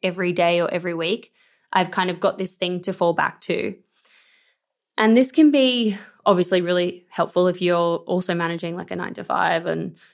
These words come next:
or you're trying to, like, improve your dating life or, or whatever it might be. But again, it just allows you to be able to open your computer and go back to these certain tasks.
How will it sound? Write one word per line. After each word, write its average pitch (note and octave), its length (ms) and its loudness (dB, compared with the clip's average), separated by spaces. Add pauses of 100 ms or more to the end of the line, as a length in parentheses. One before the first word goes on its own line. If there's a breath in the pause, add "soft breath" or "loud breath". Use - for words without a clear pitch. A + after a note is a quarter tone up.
or F#3 140 6
you're F3+ 140 4
trying F3+ 220 0
to, F3+ 80 -2
like, E3 260 -6
improve F3 320 -4
your F3 80 0
dating E3 280 -2
life E3 320 -4
or, F3 420 -6
or F3 140 -2
whatever F#3 380 0
it F3 140 -2
might E3+ 280 -6
be. G#3+ 440 -2 (340 soft breath)
But G3 160 4
again, F#3 320 0
it F3+ 100 -4
just G3+ 180 -6
allows F#3 340 0
you F#3 80 -6
to F#3 120 -4
be F3+ 160 -2
able E3+ 200 -2
to - 180 -12
open F#3+ 320 0
your F3+ 120 -2
computer F3+ 600 0
and F3+ 140 -4
go F3+ 100 0
back E3+ 320 -2
to F#3+ 100 -4
these F#3+ 280 -6
certain F#3 260 -2
tasks. - 540 -6